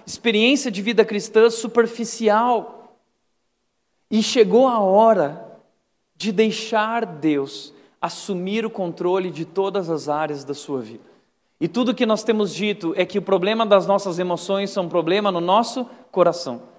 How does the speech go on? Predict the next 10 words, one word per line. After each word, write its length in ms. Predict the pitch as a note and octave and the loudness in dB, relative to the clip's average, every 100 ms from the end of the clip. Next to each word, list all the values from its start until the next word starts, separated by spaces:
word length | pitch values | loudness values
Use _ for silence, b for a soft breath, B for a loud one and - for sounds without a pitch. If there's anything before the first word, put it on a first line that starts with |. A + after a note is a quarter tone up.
| _ _ _ _ _ _ _ - | _ _ _ _ _ _ _ -8
O 60 | |
problema 520 | E3+ A3+ G#3+ C#4 C#4+ B3+ | 4 8 10 10 10 8
das 280 | A#3 - | 8 6
finanças 520 | - A3+ A#3+ D#4 C#4 G#3 | 0 2 6 4 4 -4
descontroladas 920 | A3+ - A#3 G#3+ G3 G3 A#3+ A3 F#3 | -6 -4 -2 2 4 4 2 0 2
é 60 | G#3+ | 0
um 80 | |
problema 480 | G#3 G#3 F#3+ A#3 A#3 | 4 2 6 6 6
no 100 | G3+ | 2
nosso 500 | G3 A3 C#4+ - E4 | 4 6 4 2 -6